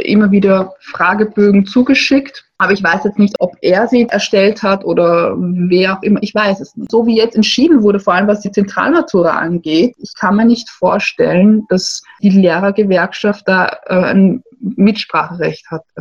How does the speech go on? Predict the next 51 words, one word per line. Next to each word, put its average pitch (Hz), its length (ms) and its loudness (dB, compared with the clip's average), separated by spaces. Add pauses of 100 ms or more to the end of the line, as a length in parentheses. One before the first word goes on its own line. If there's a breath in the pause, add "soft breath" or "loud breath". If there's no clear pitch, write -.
(140)
Von 208 120 -8
der 196 100 0
Gesellschaft 202 640 -2
würde 196 140 0
ich 202 100 -2
mir 196 100 4
mehr 190 320 2
Wertschätzung 170 640 -4
wünschen, 165 460 -4 (180)
dass 190 140 -2
sie 185 60 -2
die 180 120 2
Schule 208 300 2
nicht 196 180 2
mal 190 80 2
als 180 160 -2
einen 175 140 0
Ort 156 420 -2
ansehen, 180 400 -2
an 180 160 2
dem 180 160 2
sie 185 280 0 (100)
ihre 196 180 2
Kinder 226 320 2
abgeben 226 800 2 (120)
und 196 120 2
dass 180 180 -4
wir 190 140 0
sie 185 140 0
eben 175 420 2
beaufsichtigen, 214 720 -2
sondern 180 400 2
die 185 80 2
Schule 185 260 2
ist 175 80 -2
ein 175 100 -2
Ort, 170 220 0 (180)
an 196 60 -2
dem 180 140 2
gelernt 180 680 0
wird 247 540 0
und 190 300 0
dass - 260 -6
sie 208 240 2
uns 208 320 0
dann 196 240 2
in 196 120 4
Zukunft 220 440 -4
vielleicht 185 300 -2
auch 180 180 -4
mehr 180 380 2